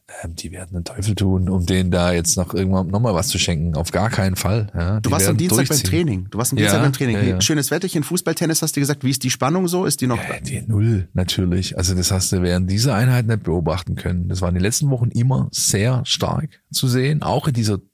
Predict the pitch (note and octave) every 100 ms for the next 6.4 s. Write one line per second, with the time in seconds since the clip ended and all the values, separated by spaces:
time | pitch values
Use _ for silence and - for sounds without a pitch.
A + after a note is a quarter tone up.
0 | _ _ _ _ F#2+ G#2+ A#2 B2 - F#2
1 | B2 - C3 C3 C3+ A#2 G2+ F#2+ F#2 G#2
2 | B2+ C3+ G2 - - E2 G#2 B2 B2+ B2
3 | A#2 A#2 A#2+ C3 - B2+ C#3+ - - -
4 | - - - G2 F2+ F#2+ G2+ F#2+ F2+ F2+
5 | G#2 G2 G2+ G#2 B2+ - F2+ C3 B2 -
6 | A#2+ - C3+